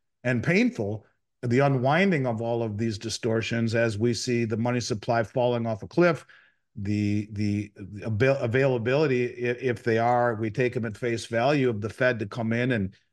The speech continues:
and backstop these banks that otherwise, many of which probably would have failed. These banks had to post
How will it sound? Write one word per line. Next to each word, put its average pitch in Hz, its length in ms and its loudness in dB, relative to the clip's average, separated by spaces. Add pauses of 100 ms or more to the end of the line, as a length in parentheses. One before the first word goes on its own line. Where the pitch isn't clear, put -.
(100)
and 113 160 2
backstop 127 640 0
these 117 220 -2
banks 139 460 2
that 117 200 -2
otherwise, 120 720 2 (100)
many 123 280 0
of 110 140 0
which 117 220 -2
probably 117 280 0
would 113 160 0
have 104 120 -6
failed. 143 460 2 (640)
These 175 200 4
banks 170 400 2
had 156 220 0
to 131 60 -4
post - 560 -4